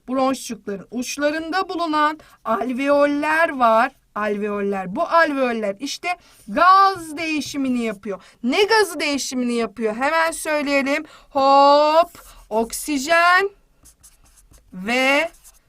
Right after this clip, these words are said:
karbon dioksit değişimini yapıyor. Peki bunları öğrendiğimize göre soruya tekrar dönelim.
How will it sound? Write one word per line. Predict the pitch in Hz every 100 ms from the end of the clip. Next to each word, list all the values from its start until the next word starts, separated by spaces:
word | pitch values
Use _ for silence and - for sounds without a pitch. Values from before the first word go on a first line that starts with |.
| -
karbon | - 320 349 349 302 330 339 381 - _ _ _ - _ _ _ 220
dioksit | 330 320 311 - 370 330 - - _ _ _ _ _ _ _ -
değişimini | 269 339 311 - 262 277 403
yapıyor. | 381 302 262 196 - - _ -
Peki | 392 392 302 226 _ -
bunları | 392 453 427
öğrendiğimize | 392 381 381 370 359 381 349 370
göre | 285 262
soruya | 262 370 339 302
tekrar | 339 392 330 262 220
dönelim. | 285 233 208 269